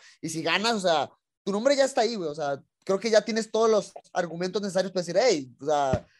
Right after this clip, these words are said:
yo puedo pelear por el título, se cae una pele-, se cae o algo, lo que sea, yo puedo pelear". Entonces, eh, nada, o sea, ¿cómo te has preparado para este combate? Sabemos que Rob Font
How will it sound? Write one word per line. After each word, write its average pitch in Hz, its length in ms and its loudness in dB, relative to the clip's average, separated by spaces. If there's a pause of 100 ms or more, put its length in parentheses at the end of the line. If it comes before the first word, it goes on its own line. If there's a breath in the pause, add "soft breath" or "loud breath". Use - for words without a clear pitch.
(280 soft breath)
yo 175 300 -2
puedo 214 240 0
pelear 180 240 0
por 208 120 0
el 170 120 -4
título, 196 380 -4
se 135 200 -10
cae 202 160 -2
una 262 160 -2
pele-, 190 280 -8
se 170 140 -6
cae 233 380 4
o 202 140 6
algo, 226 260 2
lo 196 140 -2
que 147 180 -12
sea, 233 260 0
yo 190 240 -2
puedo 220 240 -2
pelear". 196 360 0 (460 loud breath)
Entonces, 220 560 -4
eh, 220 320 4 (160)
nada, 214 440 2
o 180 40 -2
sea, 170 360 2 (420)
¿cómo 233 200 -2
te 269 60 -6
has 254 80 -4
preparado 233 380 4
para 233 120 2
este 226 140 -8
combate? 196 440 0
Sabemos 196 360 -4
que 180 100 -4
Rob 196 220 -4
Font 202 340 -2